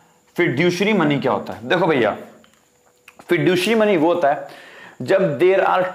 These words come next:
two person, person A और person B, जब दो बंदे हैं, two person है, और दोनों का आपस में trust है, दोनों का आपस में trust, दोनों आपस में एक दूसरे को जानते हैं। Trust means कि मैं आपको जानता हूं,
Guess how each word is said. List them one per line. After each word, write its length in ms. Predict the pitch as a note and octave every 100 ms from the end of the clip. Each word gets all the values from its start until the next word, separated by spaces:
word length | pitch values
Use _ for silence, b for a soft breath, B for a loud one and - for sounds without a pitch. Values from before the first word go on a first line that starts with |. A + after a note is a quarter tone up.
| - -
two 180 | G3+ G3+
person, 340 | F3 C3 - A2 -
person 320 | C#3+ C#3 D3+ D3 -
A 160 | C#3+ G3+ - - _ b b b
और 200 | D#3 D#3 D3
person 360 | C3+ C#3+ B2
B, 80 | G2+ F#2 - b b b
जब 240 | C3+ D3+ B2+
दो 140 | D#3
बंदे 280 | F3 F3+ F3+
हैं, 200 | F#3 F#3
two 120 | F3
person 360 | - C#3+ F3+ E3+
है, 260 | F3 - - b b b
और 120 | F#3+
दोनों 460 | C#3 D3+ F3 F#3+ G#3
का 140 | G#3+
आपस 320 | F3+ E3 F#3+ F#3+
में 120 | G3+
trust 420 | - A#2+ - -
है, 240 | G2 - _ b b b b b
दोनों 420 | B2+ D3+ F3+ G3 G#3+
का 120 | G#3
आपस 360 | E3 D#3+ F3+ F#3
में 140 | F3
trust, 340 | - F3 F3 F3+
दोनों 300 | E3+ F#3+ F#3
आपस 340 | D3+ E3+ E3
में 240 | F3+ F#3 - -
एक 180 | C#3 D3
दूसरे 160 | C#3 D3+
को 80 | D3+
जानते 420 | B2 B2 B2+ D#3+
हैं। 100 | E3
Trust 300 | A3+ A#3+ E3
means 340 | D3+ G#3 - - B B -
कि 80 |
मैं 120 | A3 F3+
आपको 360 | A2+ - C#3+
जानता 320 | C#3 D3 D3
हूं, 120 | A3+